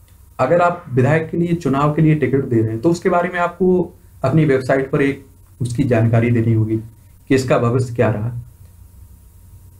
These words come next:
इसका बर-, sorry, मतलब इसने क्या किया है पिछले दिनों में। समझ रहे हैं? मतलब कि कितने इस पर केस हैं, कितने इसने मर्डर किए हुए हैं, क्या है इसकी जिंदगी, पुरानी लाइफ क्या है,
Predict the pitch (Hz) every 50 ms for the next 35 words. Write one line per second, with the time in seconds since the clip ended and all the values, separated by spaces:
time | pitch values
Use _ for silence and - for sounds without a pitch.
0 | - - - - - 127 120 123 - 131 123 - 110 120 113 117 117 - - -
1 | - - - - - 117 107 - - - - - - - - - - - - -
2 | - 123 120 139 147 156 147 147 147 160 160 156 160 - 143 139 135 139 - -
3 | 131 123 110 113 113 113 110 - - - - 120 113 110 - - 113 113 113 113
4 | 113 - - - - - - - - - - - - - - - - - - -
5 | - - - - - - - - - - - - - - - - - - - -
6 | - - - - - - - - - - - - - - - - - - - -
7 | - - - - - - - - - - - - - - - - - - - 151
8 | 185 220 220 185 127 117 107 120 135 131 - - 156 127 120 - - - - -
9 | - - - - - - - 135 147 147 143 131 123 123 - 131 120 120 120 127
10 | 123 120 120 120 127 120 117 - 127 117 123 123 120 120 120 120 117 117 123 120
11 | 117 117 117 113 - - - 120 117 113 113 113 113 113 117 120 - 113 113 120
12 | 117 113 117 - 117 113 113 110 110 113 110 110 110 - 113 107 107 107 107 104
13 | 107 101 104 - - - 107 101 110 117 - - - -